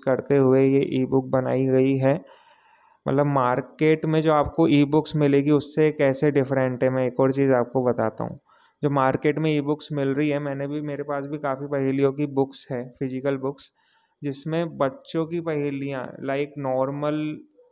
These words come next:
पहेलियाँ, जिसमें दिमाग लगाने की तो कम ज़रूरत पड़ती है और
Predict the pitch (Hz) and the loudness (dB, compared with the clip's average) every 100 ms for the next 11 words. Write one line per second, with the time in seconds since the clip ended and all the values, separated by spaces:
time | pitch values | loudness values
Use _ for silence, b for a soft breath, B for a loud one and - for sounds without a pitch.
0 | - 143 135 139 139 143 147 147 - - | -2 0 0 -2 -2 -4 -4 -6 -10 -12
1 | 135 139 156 160 139 139 135 135 147 147 | -10 -6 -4 -4 -4 -4 -2 -2 -2 -2
2 | 143 139 139 143 151 156 143 139 139 139 | 0 0 -4 -4 -4 -4 -4 -4 -2 0
3 | 143 143 143 135 - 143 151 156 135 139 | 0 0 -2 -2 -4 -4 -2 0 2 2
4 | 143 | 2